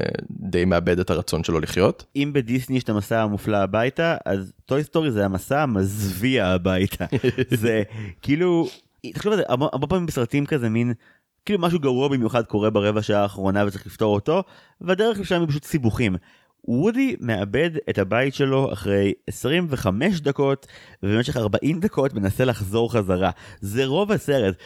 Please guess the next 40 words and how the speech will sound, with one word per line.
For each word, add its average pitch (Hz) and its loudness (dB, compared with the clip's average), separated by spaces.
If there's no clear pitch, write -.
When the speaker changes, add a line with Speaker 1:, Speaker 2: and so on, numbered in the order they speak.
Speaker 2:
כשלאורך 139 0
כל 165 0
הארבעים 151 2
דקות 135 0
האלה, 135 2
חוץ 131 -2
מדקה 123 0
וחצי 120 0
פה 117 0
ושם, 151 0
כל 185 0
חבריו 135 2
אי 117 2
פעם 156 2
חושבים 117 0
שהוא, 113 0
אה, 98 4
רוצח, 147 0
שהוא 101 0
שקרן, 113 0
ושהם 104 0
לא 117 2
רוצים 131 0
שום 113 0
קשר 117 0
אליו 101 2
יותר, 147 -2
כולל 120 0
הבחורה 113 0
שאוהבת 104 0
אותו. - -6
Speaker 1:
נכון, 104 0
אבל 80 -2
זה 85 -4
לא 90 0
רק 101 -2
שהוא 95 0
רוצה - -2
לחזור 80 -2
הביתה, 73 -4